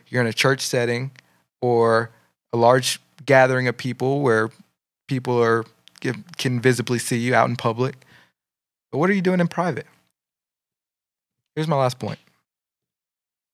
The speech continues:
Anyone could passively consume information or hear the word, but if there is no application, what use is the data?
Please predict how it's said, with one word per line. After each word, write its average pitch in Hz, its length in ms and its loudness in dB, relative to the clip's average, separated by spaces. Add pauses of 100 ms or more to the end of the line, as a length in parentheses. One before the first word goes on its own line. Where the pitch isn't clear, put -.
(1080)
Anyone 202 320 2
could 170 120 0
passively 160 440 2
consume 139 520 0
information 117 760 -4 (560)
or 110 80 -4
hear 127 200 -2
the 113 120 0
word, 107 340 0 (1040)
but 143 120 2
if 147 100 2
there 175 200 6
is 165 160 0
no 151 160 4
application, 151 1000 0 (720)
what 135 260 -4
use 127 720 -10
is 120 500 -10 (460)
the 120 100 -6
data? 117 460 2